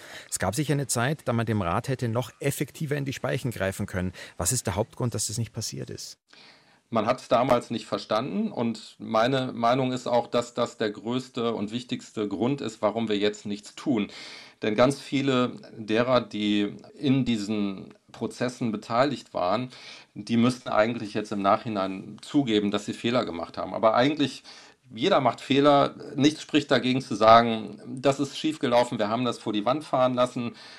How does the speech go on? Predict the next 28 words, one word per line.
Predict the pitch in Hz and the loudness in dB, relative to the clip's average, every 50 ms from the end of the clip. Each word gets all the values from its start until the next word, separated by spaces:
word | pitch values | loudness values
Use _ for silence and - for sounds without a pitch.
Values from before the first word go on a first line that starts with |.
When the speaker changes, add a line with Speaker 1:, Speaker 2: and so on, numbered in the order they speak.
| - - | -18 -12
Speaker 2:
Es | - - - - - | -10 -10 -10 -8 -8
ist | - 139 131 - | -8 -8 -4 -2
mittlerweile | 131 123 - 110 110 104 104 110 110 107 | -2 -2 -2 -2 0 2 4 4 4 2
ein | 107 107 | 0 0
katastrophaler | - - 131 131 - 117 - - - 120 - - 107 107 107 101 | 0 -2 0 0 -2 -4 -4 -6 -8 -8 -6 -4 -2 0 0 0
Zustand, | 101 - - 135 135 127 - 123 113 113 113 - | -2 -4 -6 -6 -6 -6 -4 -4 -4 -4 -4 -6
den | 95 - | -8 -8
schaffen | - - 107 104 - - | -4 -4 -4 -4 -4 -4
wir | 95 98 98 | -2 0 2
ab. | 107 127 127 - - - - - - _ | 2 2 0 -2 -8 -20 -20 -20 -12 _
Wir | - 113 | -6 -4
drücken | 107 107 117 113 - 127 110 | -4 -4 -4 -4 -4 -2 0
auf | 98 98 - - | 0 0 0 0
Reset, | 120 139 170 - - - 131 127 127 - - | 0 0 0 0 0 2 2 2 2 -2 -4
wir | 110 101 | -4 -2
machen | 101 110 110 - 120 104 | -2 -2 -4 -4 -6 -6
digitalen | 104 113 104 104 104 - 110 98 98 95 98 | -6 -6 -6 -6 -6 -4 -2 -2 -2 0 0
Neustart | 104 107 120 139 135 - - 117 113 117 117 | 2 2 2 2 0 -2 0 0 2 0 0
und | - - 131 139 | -2 -4 -6 -4
vor | 135 - 131 113 101 | -2 -2 0 0 0
allem, | 101 104 110 113 113 107 - - - - - _ | 0 0 0 -2 -4 -6 -8 -14 -20 -20 -20 _
wir | 101 98 98 110 113 120 110 | -14 -8 -4 0 0 0 0
werden | 104 104 107 107 104 | 2 0 0 0 0
selbst | 101 101 98 101 104 - - - - | -2 0 0 0 -2 -4 -8 -8 -6
wieder | 104 95 98 92 | -4 -2 -2 -4
Herr | 92 - 92 92 98 104 | -4 -4 -4 -4 -4 -4
übers | 104 - 95 92 - | -2 -4 -6 -6 -6
Internet. | 110 104 104 104 101 90 90 90 92 - | -6 -8 -8 -8 -8 -8 -8 -8 -8 -10